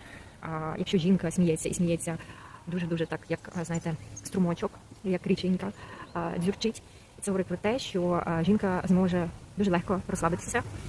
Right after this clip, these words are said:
а, при, м, інтимній сфері також. Тобто, а, жінка зможе дуже легко отримати оргазм від цього чоловіка. Отже, лайфхак. Чим, а, краще, легше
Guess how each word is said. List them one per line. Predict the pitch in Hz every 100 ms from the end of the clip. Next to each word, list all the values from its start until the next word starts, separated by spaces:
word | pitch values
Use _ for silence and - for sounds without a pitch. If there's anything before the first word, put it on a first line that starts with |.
| - - - -
а, | 160 170 170
при, | - 180 196
м, | 196 - 180 175 175 170 170 170 170 170 170 170 156 - - -
інтимній | 208 190 160
сфері | - 156
також. | 160 170 - - - - - -
Тобто, | 196 175 -
а, | 165 160 156
жінка | 175 240
зможе | 190 196 185 - 175
дуже | 208
легко | 165 190
отримати | 160 170 170 165 156
оргазм | 151 156 - -
від | 175
цього | 185
чоловіка. | 165 160 135 - - - - - - -
Отже, | - 190 - - - - - -
лайфхак. | 196 - - - - - - -
Чим, | 202 185
а, | 180 175
краще, | 202 190 170
легше | 180 180 165